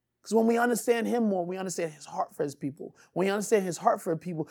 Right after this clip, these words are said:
then we start to love them. And when we love them and understand that the greatest thing is God, then we start to bring God to people. We overcome fear of, of not knowing. We come, overcome fear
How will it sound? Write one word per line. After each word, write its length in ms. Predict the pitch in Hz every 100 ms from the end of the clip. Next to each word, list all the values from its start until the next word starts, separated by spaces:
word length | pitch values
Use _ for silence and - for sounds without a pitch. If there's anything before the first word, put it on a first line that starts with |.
| -
then 120 | 170
we 80 | 170
start 200 | 165 165
to 60 | 139
love 340 | 135 180 165
them. 200 | 147 127 - -
And 100 | 175
when 80 | 214
we 100 | 170
love 340 | 156 190 220
them 160 | 233 220
and 100 | 180
understand 380 | 196 165 196 185
that 100 | 156
the 60 |
greatest 420 | 147 185 233 208
thing 160 | 220 202
is 140 | 165
God, 320 | 147 202 220 226 -
then 100 | 165
we 80 | 180
start 140 | 185 165
to 60 |
bring 220 | 143 156
God 280 | 143 160 151
to 60 | -
people. 440 | 160 160 - 113 _ _ _ _ _ _ _ _ _ _ 233 240 247 _ 294 330 _ _ _ _
We 120 | 180
overcome 360 | 196 180 190 160
fear 460 | - - 220 226 180
of, 140 | 151 - -
of 140 | 151
not 280 | 151 165 151
knowing. 440 | 160 180 214 220 - _
We 80 | 170
come, 220 | 196 160
overcome 480 | 156 165 156 180 156 - -
fear 500 | - 208 208 214